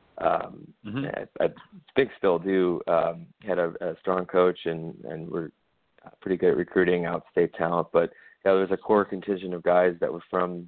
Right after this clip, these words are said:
Speaker 1: the Twin Cities that stuck around and wanted to keep playing. So that was kind of the, the core, and then myself and a, and, um, a friend of mine who, who stuck around the Twin Cities for a, a year after college. We joined that summer, and he, he moved on, but I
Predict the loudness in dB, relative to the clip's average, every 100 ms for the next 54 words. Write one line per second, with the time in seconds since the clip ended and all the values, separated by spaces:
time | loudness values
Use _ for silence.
0 | -14 -10 -8 -6 -2 0 -2 -2 2 2
1 | 2 _ -4 -2 0 0 -2 -4 -6 -10
2 | 0 2 2 -2 -4 2 2 2 -2 -2
3 | 2 2 2 _ -20 -20 -20 -20 _ 2
4 | 2 2 -4 -4 -4 0 2 2 0 -6
5 | -2 2 2 0 -4 -8 -8 0 0 0
6 | -4 -4 -4 -4 -4 -4 -4 -4 -4 -6
7 | _ -20 -20 -20 _ _ -2 2 2 2
8 | 0 0 0 -2 -2 -4 -6 -12 -14 -4
9 | -2 0 0 0 -2 -4 -4 -4 -4 -6
10 | 0 6 6 6 4 4 2 0 -4 2
11 | 4 4 2 -4 0 2 2 2 -4 -4
12 | 0 0 -2 -6 -14 _ _ _ _ _
13 | 2 2 2 -4 -2 -2 0 -2 -4 -12
14 | -12 -6 -4 -2 -2 -2 -2 -2